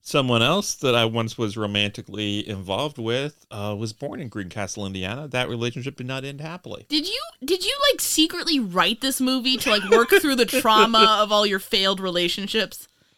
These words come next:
Speaker 2: Is that the, is that what, is that's good? Are you gonna reveal that at the end of this episode, everyone?
Speaker 1: It was, uh, DePaul University's there. And you, oddly enough, on your very first trip to Indiana,
Speaker 2: Yeah.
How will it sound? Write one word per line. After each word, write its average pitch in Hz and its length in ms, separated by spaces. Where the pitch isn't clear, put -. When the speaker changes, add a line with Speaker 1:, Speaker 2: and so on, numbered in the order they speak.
Speaker 2:
Is 208 100
that 247 220
the, 240 160
is 247 80
that 294 160
what, 277 180
is 240 160
that's 294 180
good? 311 180
Are 247 160
you 269 80
gonna 254 180
reveal 226 400
that 240 120
at 233 60
the 233 100
end 233 120
of 220 60
this 220 140
episode, 226 380
everyone? 226 480
Speaker 1:
It 131 180
was, 117 220
uh, 107 160
DePaul 117 440
University's 147 600
there. 67 220
And 123 160
you, 233 440
oddly 143 320
enough, 131 300
on 139 100
your 131 100
very 139 220
first 147 380
trip - 380
to 135 300
Indiana, 131 560
Speaker 2:
Yeah. 180 540